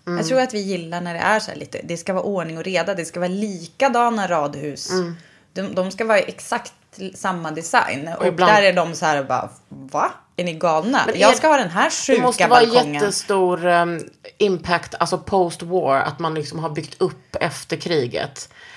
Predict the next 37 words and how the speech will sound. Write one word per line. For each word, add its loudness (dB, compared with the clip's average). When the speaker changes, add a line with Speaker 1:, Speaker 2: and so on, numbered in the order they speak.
Speaker 1:
Och -2
Speaker 2:
Ah. -2
Speaker 1:
kanske 0
behållit -2
lite -2
av -4
det -2
gamla, 0
alltså -4
som -6
typ -4
Prag. 0
Speaker 2:
Mm. 2
Speaker 1:
Att 2
man -2
där 4
bombades -2
typ -6
allt 0
sönder -2
och 0
samman -2
och -8
sen -4
bara -2
byggde -6
de -4
upp -8
det -2
för -10
att -12
det -6
skulle -8
se -4
likadant -2
ut. -2
Speaker 2:
Jag 2